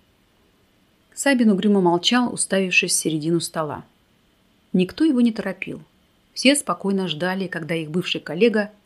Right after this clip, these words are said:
созреет для откровенного разговора. "Вы сами не понимаете, кто он такой",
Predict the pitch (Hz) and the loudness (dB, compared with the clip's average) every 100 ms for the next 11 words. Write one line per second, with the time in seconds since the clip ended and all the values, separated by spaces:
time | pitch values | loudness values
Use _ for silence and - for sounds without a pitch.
0 | _ - 165 160 175 196 165 175 156 - | _ -8 -6 -4 -2 -2 0 -2 -2 -4
1 | 160 170 165 156 156 151 151 147 - - | -8 -6 -6 -6 -10 -12 -12 -12 -16 -20
2 | _ _ _ _ _ _ _ _ _ _ | _ _ _ _ _ _ _ _ _ _
3 | _ _ _ - 190 247 302 254 202 196 | _ _ _ -4 2 4 8 8 8 4
4 | 202 214 196 156 - - 160 180 175 147 | 2 4 4 2 -4 -8 -6 -6 -8 -12